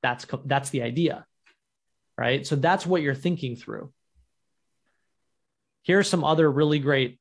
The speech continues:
uh, lead-ins that, Dickie, you've had, that this is one of my favorite. How to generate a hundred ideas to write about.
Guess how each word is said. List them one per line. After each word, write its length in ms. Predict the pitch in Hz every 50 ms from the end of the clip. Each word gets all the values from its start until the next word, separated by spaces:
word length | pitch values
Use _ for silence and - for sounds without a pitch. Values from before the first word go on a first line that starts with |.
| _
uh, 200 | - 135 123 123
lead-ins 500 | 123 127 143 143 135 135 127 123 123 120
that, 200 | - 117 113 104 - -
Dickie, 300 | 131 139 143 139 - 123
you've 280 | 120 120 127 135 131 135
had, 320 | - 113 110 110 - - - _ _ _ _ _ _ _ _
that 340 | 139 139 123 120 123 - - _ _
this 240 | 165 147 208 208 214
is 60 | 190
one 140 | 175 170 160
of 60 | 143
my 100 | 127 120
favorite. 440 | 123 - 131 123 123 - 113 113 - -
How 180 | - - 165
to 80 | 165 165
generate 560 | 156 135 147 156 160 170 175 180 185 185 180 -
a 40 | -
hundred 440 | 135 - - 165 170 175 190 196 185
ideas 460 | 180 170 151 139 147 143 147 139 143
to 120 | - - 135
write 240 | 127 127 123 123
about. 380 | 120 107 110 107 117 131 - -